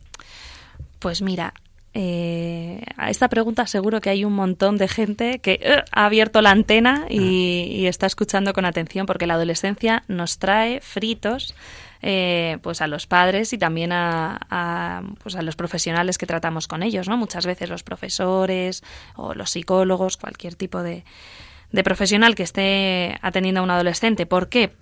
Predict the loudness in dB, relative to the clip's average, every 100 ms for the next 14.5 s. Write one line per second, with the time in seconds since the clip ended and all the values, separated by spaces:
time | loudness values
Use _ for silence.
0 | -8 2 2 2 0 2 2 4 4 4
1 | 4 4 2 0 0 -2 -6 -8 -6 -4
2 | -4 -4 -4 -6 -8 -14 -20 -20 -20 _
3 | -6 0 4 4 2 -2 -6 -6 -12 -18
4 | -20 -20 _ _ _ _ _ _ -20 -20
5 | -18 -14 -2 -2 -2 -4 -2 -2 -2 -2
6 | -2 0 0 0 2 -2 -2 _ -6 -2
7 | 0 4 4 2 -4 -6 -6 -4 -4 -4
8 | -2 -2 4 6 8 4 6 6 6 6
9 | 6 6 4 4 4 2 0 -4 -12 -16
10 | -20 -20 -18 -18 -20 -20 -12 -2 0 2
11 | 2 0 -2 -2 -6 -8 -6 -6 -6 -8
12 | -10 -4 0 4 6 6 6 6 6 4
13 | 4 4 2 2 0 2 0 0 4 6
14 | 6 6 6 2 0